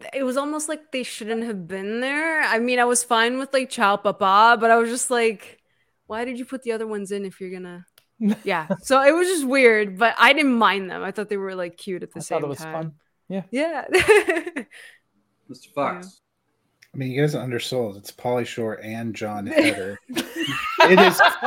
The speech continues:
Speaker 2: <laughs> This is his
Speaker 4: free
Speaker 2: pick now.
Speaker 4: it,
Speaker 2: He's not
Speaker 4: it
Speaker 2: even
Speaker 4: is
Speaker 2: finished.
Speaker 4: free on Amazon. I haven't seen it, but no, I'm just
Speaker 1: No.
Speaker 4: kidding. I also did,
Speaker 1: Don't
Speaker 4: uh,
Speaker 1: do it.
Speaker 4: Guillermo del Toro's Pinocchio. I thought the,
Speaker 1: Yeah.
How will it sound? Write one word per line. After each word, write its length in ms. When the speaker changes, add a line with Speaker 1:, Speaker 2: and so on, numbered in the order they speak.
Speaker 2:
<laughs> 120
This 160
is 140
his 280
Speaker 4:
free 120
Speaker 2:
pick 280
now. 280
Speaker 4:
it, 60
Speaker 2:
He's 180
not 180
Speaker 4:
it 60
Speaker 2:
even 100
Speaker 4:
is 60
Speaker 2:
finished. 540
Speaker 4:
free 100
on 160
Amazon. 640
I 100
haven't 220
seen 320
it, 140
but 360
no, 280
I'm 20
just 180
Speaker 1:
No. 60
Speaker 4:
kidding. 140
I 180
also 340
did, 140
Speaker 1:
Don't 160
Speaker 4:
uh, 80
Speaker 1:
do 80
it. 40
Speaker 4:
Guillermo 360
del 160
Toro's 420
Pinocchio. 720
I 100
thought 220
the, 200
Speaker 1:
Yeah. 60